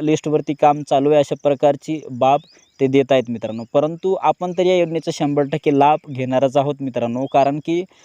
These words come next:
लिस्ट यदाकदाचित जेव्हा कधी लागेल, अ, ती लिस्ट लागेल एएच महा बीएमएस पोर्टल किंवा एएच महा बीएमच्या ॲप्लिकेशनवरती जर लिस्ट अपलोड झाली तर आपण सर्वात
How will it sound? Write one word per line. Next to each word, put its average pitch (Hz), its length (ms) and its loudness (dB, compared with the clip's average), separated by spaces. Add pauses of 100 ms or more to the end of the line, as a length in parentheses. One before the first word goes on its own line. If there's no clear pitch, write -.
(300)
लिस्ट 175 340 4
यदाकदाचित 156 720 2 (220)
जेव्हा 139 300 0
कधी 160 260 2
लागेल, 151 380 2 (340)
अ, 127 40 0
ती 147 520 0 (140)
लिस्ट 135 260 -2 (100)
लागेल 135 380 0
एएच 139 340 2 (200)
महा 127 260 -2
बीएमएस 131 520 -2
पोर्टल 127 420 0
किंवा 120 320 -6
एएच 127 300 -2
महा 131 240 -6
बीएमच्या 127 420 -4
ॲप्लिकेशनवरती 135 720 -4
जर 143 180 2
लिस्ट 143 360 -2
अपलोड 156 320 0 (380)
झाली 131 240 2
तर 156 140 4
आपण 156 220 2
सर्वात 165 260 2